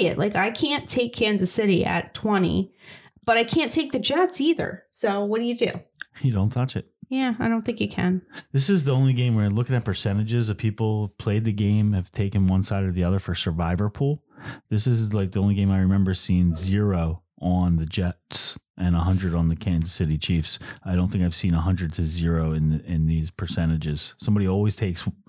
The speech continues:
Speaker 2: there's always some knucklehead on the other side. This game is so bad for the Jets that nobody's taking them in a survivor pool.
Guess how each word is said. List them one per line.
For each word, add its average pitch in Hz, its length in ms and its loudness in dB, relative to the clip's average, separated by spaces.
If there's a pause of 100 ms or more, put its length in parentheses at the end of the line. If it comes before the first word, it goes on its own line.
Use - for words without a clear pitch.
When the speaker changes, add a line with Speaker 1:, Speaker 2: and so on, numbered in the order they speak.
(160)
Speaker 2:
there's 117 180 -2
always 139 300 0
some 131 200 2
knucklehead 98 440 0
on 87 80 2
the 87 100 2
other 85 160 0
side. 82 400 -2
This 92 200 -2
game 120 280 0
is 92 80 -2
so 123 320 0
bad 98 480 -2 (640)
for 104 200 -2
the 90 100 0
Jets 85 320 -2
that 73 120 -2
nobody's 82 400 2
taking 80 220 -4
them 76 120 2
in 76 80 2
a 73 40 0
survivor 71 440 -2
pool. 71 280 -6